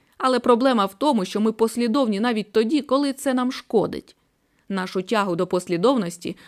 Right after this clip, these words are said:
багато хто використовує на користь собі. Приклад, тактика «нога у дверях», коли людину схиляють до великої покупки після того, як він купить щось незначне. Перший продаж чогось незначного потрібний не заради прибутку,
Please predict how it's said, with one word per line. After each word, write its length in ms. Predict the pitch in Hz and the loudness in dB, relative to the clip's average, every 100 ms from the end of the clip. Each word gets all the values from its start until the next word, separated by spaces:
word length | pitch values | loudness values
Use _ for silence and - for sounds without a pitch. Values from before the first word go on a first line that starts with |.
| - | -4
багато 400 | 302 330 370 269 | 0 2 0 0
хто 200 | 226 285 | 2 2
використовує 720 | 302 247 220 - 180 247 269 | 2 0 0 0 2 2 2
на 100 | 277 | 0
користь 480 | 185 175 185 190 | 0 0 -2 -4
собі. 380 | - 220 147 160 _ _ _ _ _ | -2 0 0 -8 _ _ _ _ _
Приклад, 460 | - 440 403 349 - _ _ - | 2 2 4 2 0 _ _ -2
тактика 640 | 349 330 - 311 302 285 285 - | 0 0 0 0 2 0 -2 -6
«нога 400 | 285 311 262 247 | 0 2 4 4
у 80 | 277 | 4
дверях», 580 | 226 170 165 - - _ _ - | 2 0 -2 -8 -12 _ _ -2
коли 240 | 254 247 | 0 2
людину 400 | 233 226 277 180 | 0 0 0 0
схиляють 540 | - - 233 220 180 160 | -2 0 2 4 2 2
до 120 | 202 | 2
великої 400 | 240 233 - 185 | 4 2 4 2
покупки 560 | 214 226 311 - 196 | 4 2 0 -2 -4
після 560 | 196 - 269 214 196 202 | -2 0 0 0 0 -2
того, 280 | 208 349 214 | 0 0 2
як 180 | 196 247 | 2 2
він 180 | 285 | -2
купить 360 | 247 330 381 370 | 0 0 0 0
щось 360 | - 190 233 254 | -2 -2 0 0
незначне. 640 | 240 202 196 - - - - _ _ _ _ _ _ | -2 0 -2 -4 -12 -14 -18 _ _ _ _ _ _
Перший 440 | 240 240 190 - 190 | -4 -2 -2 -2 0
продаж 440 | 247 233 175 185 | 2 2 2 -2
чогось 400 | - 240 220 208 | 0 4 4 2
незначного 640 | 208 208 233 233 349 254 180 | 0 2 0 0 0 0 2
потрібний 540 | 233 226 302 233 269 | 0 2 0 4 4
не 180 | 262 262 | 4 2
заради 380 | 285 320 220 190 | 2 2 2 2
прибутку, 680 | 269 226 175 - 170 170 | 4 4 4 2 -4 -4